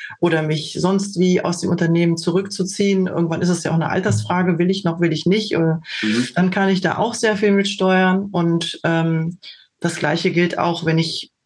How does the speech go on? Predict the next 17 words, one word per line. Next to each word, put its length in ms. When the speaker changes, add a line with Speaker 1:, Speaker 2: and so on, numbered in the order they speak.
Speaker 1:
ins 160
Ausland 500
expandieren 640
möchte, 300
beispielsweise, 800
wenn 100
ich 160
dort 420
eine 140
Tochtergesellschaft 880
gründe, 420
auch 120
da 180
gibt's 240
ja 80
immer 260
Risiken 580